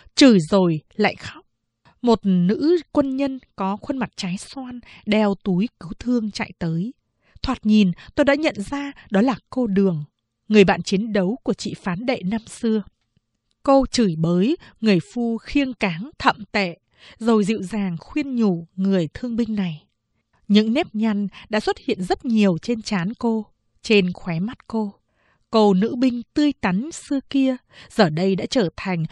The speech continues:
một người đàn bà vừa già, vừa khô héo. Cô ta hoàn toàn không nhận ra chúng tôi, mà mẹ tôi cũng không nhận ra cô. Những đội cứu thương kéo đi nườm nượp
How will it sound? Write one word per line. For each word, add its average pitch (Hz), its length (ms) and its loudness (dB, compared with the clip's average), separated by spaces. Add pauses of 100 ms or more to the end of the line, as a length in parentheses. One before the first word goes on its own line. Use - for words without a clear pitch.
(120)
một 226 100 4
người 214 160 4
đàn 185 260 2
bà 180 300 -2 (200)
vừa 208 300 4
già, 175 560 -4 (220)
vừa 190 380 2
khô 240 360 -6
héo. 175 380 -8 (720)
Cô 220 120 4
ta 180 460 -2 (200)
hoàn 226 360 0
toàn 185 280 0
không 269 300 -6
nhận 202 180 -2
ra 240 140 -4
chúng 196 300 -6
tôi, 240 260 -2 (520)
mà 202 240 -2
mẹ 190 220 -4
tôi 285 340 -2 (240)
cũng 202 200 -4
không 220 380 -6
nhận 196 180 0 (140)
ra 208 140 -4 (100)
cô. 202 260 0 (1000)
Những 240 340 2
đội 220 240 4
cứu 202 240 -2
thương 262 400 -4 (300)
kéo 208 200 4
đi 254 120 4
nườm 202 420 4
nượp 180 220 2